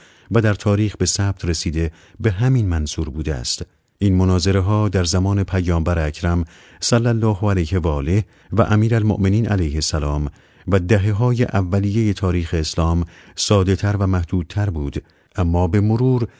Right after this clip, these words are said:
بیشتر و گسترده تر شد و در زمان امام صادق و امام رضا علیهم السلام به اوج خود رسید.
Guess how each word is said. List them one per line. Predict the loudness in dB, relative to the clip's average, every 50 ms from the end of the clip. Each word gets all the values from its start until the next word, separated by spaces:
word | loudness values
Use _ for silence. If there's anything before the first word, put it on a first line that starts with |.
| _ -6
بیشتر | -2 0 0 0 0 -2 -2 -2 0 2
و | 2 2
گسترده | 2 0 0 0 0 0 0 0 -2 -2
تر | 0 0 -2 -2
شد | -2 -2 -2 -2 -2 -2 -4 -8 _ _ _ -8 -4
و | -2 0
در | 2 0
زمان | 2 2 0 0 2 0 0 0 0 0
امام | 0 0 0 0 0 -2
صادق | -2 -2 0 -2 0 0 0 0 0 -2 -8 _ _ -8 -2
و | 0
امام | 0 2 2 2 2 2 2 0
رضا | 0 0 -2 -2 0 0 0 0 0 -2 -6 _ _ -4
علیهم | -2 0 2 2 2 2 2 2 0
السلام | 0 -2 -2 -4 -4 -2 -2 -2 -2 -2 -2 -2
به | -2 -4 -4
اوج | -4 -4 -4 -2 -2 -4
خود | -4 -2 -2 -4 -4 -4 -6
رسید. | -6 -6 -4 -6 -6 -8 -10 -12 -14